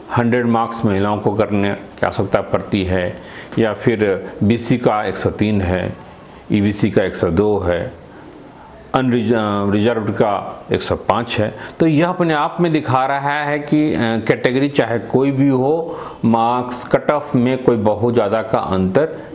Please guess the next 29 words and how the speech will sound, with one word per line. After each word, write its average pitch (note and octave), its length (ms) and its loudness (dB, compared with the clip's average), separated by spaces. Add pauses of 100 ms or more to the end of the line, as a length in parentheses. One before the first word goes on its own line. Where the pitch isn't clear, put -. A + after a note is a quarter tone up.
(100)
नहीं A2+ 360 2
है, C3 440 -2
ए-, F2+ 340 0
एक A2 180 0
दो A2+ 120 4
marks G#2 340 0
का G#2+ 520 0 (140)
बस G#2+ 260 2
ऊपर F#2+ 300 2
नीचे, G2 280 0
ऊपर F#2+ 320 2
नीचे F#2 260 0
सब F#2 260 -2
है, A#2 260 0 (540)
ठीक C#3 160 0
है। G2 220 -2 (240)
तो F3+ 80 4
बहुत D#3 300 0
ज़्यादा D#3+ 240 2
लाभ D3 440 2
नहीं B2 300 0
होने F2+ 320 0
वाला E2 280 0
है। F2 80 -2
आप F2+ 260 -2
यह G2 160 0
मान F#2+ 280 -2
के F#2 120 2
चलिए F2 460 -2